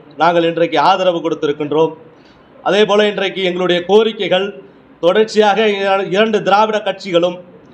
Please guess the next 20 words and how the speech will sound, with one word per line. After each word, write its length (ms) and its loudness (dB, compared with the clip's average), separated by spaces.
மாறி 280 4
மாறி 280 0
தேர்தல் 400 2
அறிக்கையில் 380 -2
கொண்டு 240 -2
வந்து 280 0
எங்களை 360 2
ஏமாற்றி 440 2
வந்த 220 -2
நிலையில், 400 0
எங்களுடைய 360 0
கோரிக்கைகளை 540 2
பூர்த்தி 340 -8
செய்வதற்காக 680 2
நாங்கள் 440 2
இருக்கின்றோம் 520 0
என்று 240 2
தைரியமாக 600 2
எங்களுக்கு 420 0
ஆதரவு 400 2